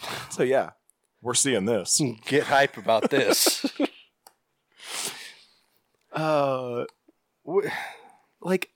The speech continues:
Speaker 1: I would be so much more on board if it wasn't for the clown part.
Speaker 2: Yeah, I don't, I, I, I can't wrap my mind around that. I, I cannot figure out why they felt the clown element was necessary.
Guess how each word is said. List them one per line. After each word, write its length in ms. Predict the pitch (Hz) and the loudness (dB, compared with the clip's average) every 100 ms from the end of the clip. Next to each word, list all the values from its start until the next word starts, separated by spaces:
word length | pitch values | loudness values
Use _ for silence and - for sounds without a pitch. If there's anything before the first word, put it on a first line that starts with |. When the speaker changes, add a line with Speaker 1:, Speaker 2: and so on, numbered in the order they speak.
| _ _ _ _ - | _ _ _ _ -2
Speaker 1:
I 120 | 208 | 2
would 160 | 226 170 | 2 0
be 160 | 220 | -2
so 340 | - - 196 196 | 0 0 2 4
much 240 | 208 - | 2 2
more 220 | 170 180 | 2 4
on 140 | 185 151 | 4 4
board 300 | 151 156 147 | 4 4 2
if 140 | 147 | 0
it 100 | 147 | -2
wasn't 480 | 120 117 123 120 107 | -2 0 0 0 -4
for 120 | 120 | -4
the 100 | 107 | -2
clown 320 | - 101 110 | -2 -2 -4
part. 260 | - - - _ _ _ _ _ | -8 -12 -14 _ _ _ _ _
Speaker 2:
Yeah, 360 | 165 190 175 107 | 0 6 6 4
I 80 | 147 | 2
don't, 180 | 233 226 202 - | 0 -2 -10 -2
I, 120 | 170 | 0
I, 200 | 165 143 143 120 | 2 0 0 0
I 80 | 123 107 _ _ - - | 0 -2 _ _ -20 -12
can't 320 | - 156 147 | 0 2 4
wrap 220 | 120 123 110 | 4 2 2
my 160 | 104 | -2
mind 280 | 98 110 101 | 0 0 2
around 280 | 98 92 101 | 0 0 0
that. 200 | 92 90 | -4 -4
I, 200 | 104 117 113 | 0 0 2
I 80 | 113 | -2
cannot 540 | - 101 98 107 98 | -2 -4 0 -2 -2
figure 340 | - 110 104 | -4 0 2
out 240 | 101 95 - - - - _ | 2 2 -4 -18 -20 -20 _
why 580 | - 90 87 92 101 107 | -12 -10 -2 2 4 4
they 140 | 104 95 | 2 0
felt 260 | 107 82 | 0 -2
the 60 | 98 | -4
clown 560 | - 110 104 98 101 101 - | -4 0 2 0 -4 -10 -2
element 460 | 104 101 98 95 | 0 0 -4 -6
was 160 | 101 92 | -6 -6
necessary. 680 | 98 90 - - - - | -6 -8 -6 -6 -6 -8